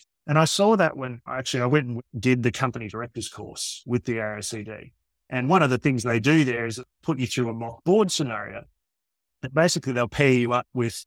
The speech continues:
four or five other people in the class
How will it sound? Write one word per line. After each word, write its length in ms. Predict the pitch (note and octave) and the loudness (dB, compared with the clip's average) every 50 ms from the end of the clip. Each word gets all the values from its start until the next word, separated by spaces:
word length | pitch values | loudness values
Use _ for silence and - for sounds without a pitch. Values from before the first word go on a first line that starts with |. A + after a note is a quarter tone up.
| _ _ _ _ _ _ - | _ _ _ _ _ _ 0
four 160 | - D#3 D3 | 4 4 4
or 60 | B2+ | 4
five 240 | - - C3 B2 A#2+ | 4 4 4 4 4
other 180 | B2 A#2+ A2+ A2 | 4 2 0 0
people 360 | - C#3 C#3 C3 - B2 A#2 | 0 0 0 2 0 -4 -6
in 80 | A#2 | -6
the 100 | A2+ A2 | -8 -10
class 640 | - - D3 D3 C3+ A#2 A2+ A2+ A#2 - - - - | -4 0 2 2 2 2 0 -4 -6 -6 -8 -8 -10